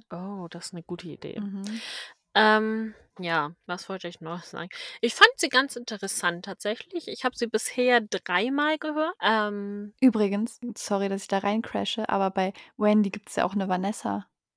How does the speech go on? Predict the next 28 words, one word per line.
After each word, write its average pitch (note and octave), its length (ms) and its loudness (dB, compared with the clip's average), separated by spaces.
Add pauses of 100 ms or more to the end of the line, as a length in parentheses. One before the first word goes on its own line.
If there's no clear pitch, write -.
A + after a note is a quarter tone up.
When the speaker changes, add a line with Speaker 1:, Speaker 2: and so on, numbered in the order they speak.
Speaker 1:
Ja. G#3 400 -2
Speaker 2:
Also, G3+ 160 0
eigentlich F#3+ 240 -2
müssten - 260 -2
wir - 80 -4
das G#3+ 140 -8
mal G#3+ 100 -6
tun. A#3 240 -4
<laughs> - 600 2 (100)
Speaker 1:
Ei-, D#3+ 220 2
eigentlich D#3 460 -2
müssten - 300 -8
wir - 40 -12
das F4 200 -6
mal G4+ 100 -4
tun, G3+ 260 -6
ne? G#3+ 180 -4 (180)
<laughs> A3+ 720 4
Ja, F3 240 -4
auf G3 200 0
jeden F#3+ 260 -4
Fall, F3+ 720 -8
ähm, F#3 280 -14
ich - 120 -12
fand G#4 180 2
sie B3+ 100 0
ganz A3 260 -2
interessant. E3+ 640 -8